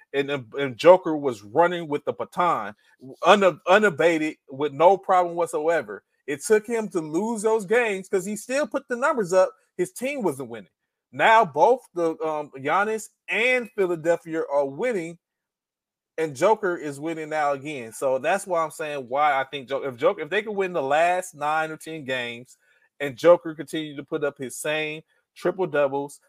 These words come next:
and get back, he's only one assist short of a triple, averaging a triple double for the year.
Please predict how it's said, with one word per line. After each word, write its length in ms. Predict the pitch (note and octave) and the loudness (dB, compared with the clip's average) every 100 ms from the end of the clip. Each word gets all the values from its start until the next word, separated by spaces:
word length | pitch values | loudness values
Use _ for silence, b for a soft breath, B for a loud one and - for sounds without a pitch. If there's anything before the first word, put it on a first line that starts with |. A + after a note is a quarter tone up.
| _ | _
and 160 | B2+ C3 | -8 -4
get 200 | E3 C#3+ | -2 0
back, 200 | D3+ C3+ | -2 -2
he's 200 | F3+ F#3+ | -2 0
only 220 | G#3+ G3 | 0 -2
one 360 | D3 E3+ G#3+ | 0 2 2
assist 500 | F#3+ - A3 G#3 - | 0 -4 -2 -4 -6
short 320 | - G3+ G#3 D#3 | -2 2 2 2
of 120 | C#3+ | -6
a 60 | C3+ | -4
triple, 260 | G3 F#3 | -4 2
averaging 320 | F#3 E3+ D#3+ | 2 2 -4
a 80 | C#3+ | -8
triple 240 | - F#3+ D3+ | -6 -6 -2
double 220 | E3 C#3 | -2 -2
for 120 | C3+ | -8
the 60 | B2 | -6
year. 340 | D#3+ B2 | -6 -6